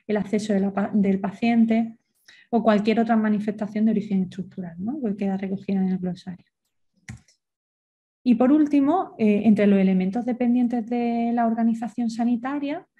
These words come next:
se distinguen los relacionados con el profesional o equipo sanitario y con los recursos. En el primer apartado,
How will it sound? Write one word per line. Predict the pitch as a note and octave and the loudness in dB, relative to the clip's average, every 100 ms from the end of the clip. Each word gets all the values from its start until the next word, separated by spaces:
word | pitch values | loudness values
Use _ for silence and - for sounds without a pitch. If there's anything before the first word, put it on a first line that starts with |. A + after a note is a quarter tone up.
| _ _ | _ _
se | - | 0
distinguen | G#3 G3+ G3+ A3 G#3 F#3 F#3+ | 0 0 2 4 4 2 0
los | G3 | 2
relacionados | F#3+ F#3 - G3+ G#3+ G#3+ G3+ | 0 -2 -4 -2 0 0 0
con | G#3 | 2
el | G3 F#3+ | 2 0
profesional | G3 - - - G3 G#3+ A#3+ | -4 -6 -6 -4 -2 0 0
o | |
equipo | A#3+ A#3+ B3+ | -2 -4 -8
sanitario | A#3 B3 B3+ C4+ D4+ D#4 E4+ | -4 0 0 -2 -4 -6 -4
y | A3+ A3+ | -4 0
con | G3+ | 2
los | F#3+ | 2
recursos. | F#3+ F3+ G3 - - - - _ - - - - - | -2 -2 -4 -4 -12 -20 -20 _ -20 -20 -20 -12 2
En | G#3+ | 4
el | G#3 | 4
primer | G#3+ G3+ A3 | 4 4 6
apartado, | A#3 A#3+ A3+ C4 G#3+ F3+ | 4 2 -2 -2 -2 -2